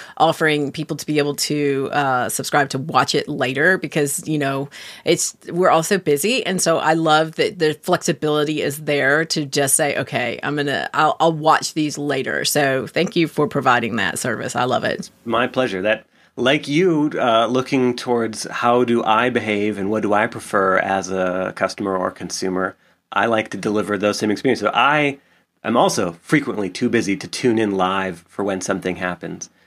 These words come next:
Speaker 2: Um, and for Woo Sesh in particular, right, we're talking to a global audience. Um, I'm broadcasting at what's convenient to me here in the Eastern time zone in the U S.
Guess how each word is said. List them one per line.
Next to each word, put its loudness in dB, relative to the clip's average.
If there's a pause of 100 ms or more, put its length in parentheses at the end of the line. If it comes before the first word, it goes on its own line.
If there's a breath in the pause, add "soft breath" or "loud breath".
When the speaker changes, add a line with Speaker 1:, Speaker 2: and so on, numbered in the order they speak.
(100)
Speaker 2:
Um, 0
and 0
for -2
Woo 4
Sesh 0
in 0
particular, -2
right, 0
we're -2
talking 0
to 2
a 4
global 2
audience. 2 (320 soft breath)
Um, 0
I'm 4
broadcasting 2
at -2
what's -2
convenient -2
to -4
me 2
here 2
in 0
the -4
Eastern -2
time 0
zone 0
in 0
the 0
U 2
S. 2